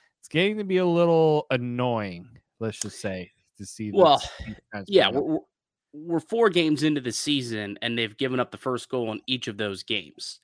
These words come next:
Speaker 2: And w-, what's annoying about it, Dave, is this is not,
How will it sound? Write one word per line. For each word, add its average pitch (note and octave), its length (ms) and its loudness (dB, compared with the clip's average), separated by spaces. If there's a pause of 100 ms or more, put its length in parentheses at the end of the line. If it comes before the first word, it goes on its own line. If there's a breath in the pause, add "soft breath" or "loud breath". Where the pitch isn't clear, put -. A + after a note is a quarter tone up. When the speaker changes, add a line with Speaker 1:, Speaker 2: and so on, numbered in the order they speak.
Speaker 2:
And B2+ 560 2 (140)
w-, C#3 160 -6
what's D#3+ 160 -2
annoying A#3+ 400 2
about B2 300 2
it, G#2+ 120 -6
Dave, A2+ 320 -4
is A2+ 300 -8
this C#3 300 -4
is E3 160 -4
not, C#3+ 220 0